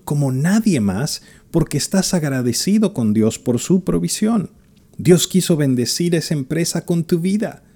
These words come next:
Que seas el primero en llegar, el último en salir, el que se ofrece voluntariamente para hacer lo que nadie más quiere hacer. ¿Me explico?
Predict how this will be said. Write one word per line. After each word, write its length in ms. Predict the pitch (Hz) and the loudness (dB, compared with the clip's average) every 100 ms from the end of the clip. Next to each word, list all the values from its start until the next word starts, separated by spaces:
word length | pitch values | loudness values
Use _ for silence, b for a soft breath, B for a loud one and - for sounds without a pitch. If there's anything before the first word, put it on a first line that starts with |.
| B B B | B B B
Que 140 | - 160 | 0 2
seas 380 | 185 196 185 | 4 4 4
el 180 | 185 165 | 2 2
primero 520 | - 165 156 175 196 | 2 2 4 4 4
en 120 | 180 143 | 2 0
llegar, 440 | 131 113 101 98 B B - | 0 -2 -6 -8 B B 0
el 220 | 135 147 | 2 4
último 460 | 185 175 156 127 | 4 4 2 2
en 80 | 113 | 0
salir, 540 | 110 104 98 110 104 B B | -2 -2 0 0 0 B B
el 140 | - 123 | -4 -2
que 120 | 143 | -2
se 140 | - | -2
ofrece 480 | 117 - 160 185 180 | -2 -2 0 0 2
voluntariamente 1000 | 151 135 127 123 170 202 180 127 120 120 | 2 2 2 0 0 2 2 0 0 -2
para 220 | 117 117 110 | -2 -2 -2
hacer 280 | - 135 | -2 0
lo 140 | 143 131 | -2 0
que 100 | 123 | -2
nadie 440 | 113 147 175 143 | 0 -2 -2 -4
más 320 | 104 87 - | -4 -6 -8
quiere 260 | - 92 90 | -8 -8 -8
hacer. 420 | 87 - 90 - b b b - | -8 -10 -12 -14 b b b -12
¿Me 60 | |
explico? 580 | 127 - 135 123 113 | -10 -6 -6 -4 -6